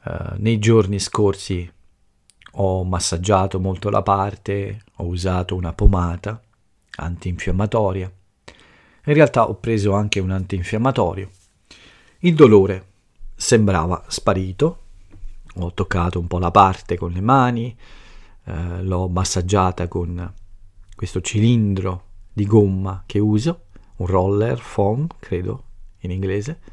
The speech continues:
un cilindro di, di gomma che uso per massaggiare le, le gambe. Tutto sembrava ok, quindi sono uscito per la corsa.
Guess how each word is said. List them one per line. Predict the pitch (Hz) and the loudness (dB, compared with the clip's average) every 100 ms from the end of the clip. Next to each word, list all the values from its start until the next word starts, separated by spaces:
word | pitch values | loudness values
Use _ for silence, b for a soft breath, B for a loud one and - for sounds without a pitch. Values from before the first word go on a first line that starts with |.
| b b | b b
un | 120 | -2
cilindro | - 107 104 101 101 127 - | 2 4 4 2 0 -4 -8
di, | - 78 78 87 - - | -14 -12 -12 -14 -20 -12
di | 92 | -8
gomma | 92 87 90 127 - b b b b b b b b b | -6 -6 -6 -10 -14 b b b b b b b b b
che | - 95 | -8 -4
uso | 101 98 | -2 -2
per | 98 92 | -2 -4
massaggiare | 90 - 90 95 87 | -4 -4 -4 -4 -4
le, | 85 90 87 - | -4 -8 -10 -8
le | 92 | -6
gambe. | 98 90 90 107 156 - - - B B B B B B B B - _ - - | -4 -4 -4 -6 -8 -14 -20 -20 B B B B B B B B -20 _ -20 -14
Tutto | - 185 - | 4 4 4
sembrava | 101 95 98 170 | -2 0 2 0
ok, | - 82 | 0 -4
quindi | 87 107 95 90 b b b b _ - | -4 -6 -6 -8 b b b b _ -10
sono | - 175 | -2 0
uscito | 104 - 101 87 | 0 -2 -4 -4
per | 92 | -4
la | 90 | -6
corsa. | - - - - | -6 -10 -12 -14